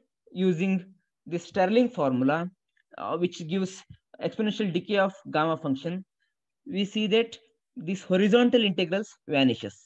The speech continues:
as we tend T to infinity. So here, like, what it remains is this function, uh, right hand side, um, right vertical integral and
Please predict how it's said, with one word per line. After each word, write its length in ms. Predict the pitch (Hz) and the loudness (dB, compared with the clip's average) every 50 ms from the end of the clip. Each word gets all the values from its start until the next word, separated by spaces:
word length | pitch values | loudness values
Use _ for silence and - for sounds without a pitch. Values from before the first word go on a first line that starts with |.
| _ - | _ -4
as 180 | 151 156 156 | -2 -2 0
we 120 | 165 160 147 | -2 -4 -2
tend 260 | - 147 151 143 - | -2 -4 -4 -4 -8
T 140 | - 139 135 | -6 -6 -4
to 80 | 160 | -4
infinity. 500 | 190 180 160 123 - 127 113 98 - 113 - _ _ _ _ _ | -4 -4 -6 -6 -6 -8 -8 -8 -10 -16 -20 _ _ _ _ _
So 400 | _ - - 208 214 233 262 - - _ _ _ - - - - _ | _ -8 -4 -2 -2 -2 -2 -6 -14 _ _ _ -18 -18 -18 -18 _
here, 340 | - - 208 214 233 233 202 | -12 -4 2 2 2 2 2
like, 300 | - 170 190 185 - 165 | -2 -4 -4 -4 -4 0
what 240 | 170 175 185 180 180 - | 4 4 4 4 0 -8
it 160 | - 180 165 165 | -10 -10 -8 -4
remains 280 | 170 180 175 175 170 - | -4 -2 -2 -2 -2 -4
is 180 | 214 247 - - _ _ _ _ _ _ _ _ _ _ _ _ - | -6 -10 -10 -12 _ _ _ _ _ _ _ _ _ _ _ _ -18
this 260 | 147 147 156 214 208 - | -14 -6 -6 -4 -4 -4
function, 500 | - - 240 208 196 - 220 202 185 - - - | -4 -4 -4 -4 -2 -6 -6 -8 -8 -10 -10 -6
uh, 80 | 170 160 | -4 2
right 220 | 170 175 190 185 | 2 2 4 4
hand 160 | 233 233 226 | 4 2 4
side, 160 | - 226 233 208 - - _ - | 2 0 0 0 -2 -6 _ -2
um, 400 | - 175 170 165 165 160 151 135 - _ _ _ - | 0 2 4 4 2 2 0 -4 -8 _ _ _ -6
right 440 | - 160 165 175 202 233 - - - - - - _ _ - | -4 0 2 4 4 4 2 0 -6 -12 -12 -14 _ _ -4
vertical 420 | 147 165 175 175 180 240 226 226 | 2 2 2 6 6 6 6 6
integral 500 | 190 175 139 - 139 135 143 151 180 240 269 - _ _ _ _ _ _ _ _ _ _ _ _ _ _ - | 2 2 2 0 -2 0 0 0 -2 -2 -4 -10 _ _ _ _ _ _ _ _ _ _ _ _ _ _ -6
and 340 | 143 180 214 240 254 262 | -4 0 2 2 2 2